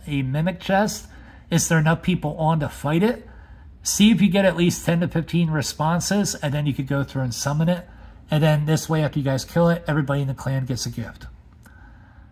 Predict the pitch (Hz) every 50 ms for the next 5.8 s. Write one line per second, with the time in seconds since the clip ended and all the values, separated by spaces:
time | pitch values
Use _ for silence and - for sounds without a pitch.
0 | - - - - - - 165 180 175 202 180 160 196 190 170 151 123 117 151 208
1 | 247 202 165 139 - - 160 147 104 143 139 131 135 139 135 131 120 156 190 190
2 | 165 - - 151 139 135 135 143 147 - - - - - - - - 156 156 156
3 | 160 147 135 156 156 147 151 - 160 156 151 127 151 151 147 143 - 156 151 147
4 | 120 - 143 151 143 143 143 143 139 127 135 139 139 139 135 - 147 139 131 127
5 | 131 127 120 - - - 180 175 165 147 135 127 123 127 127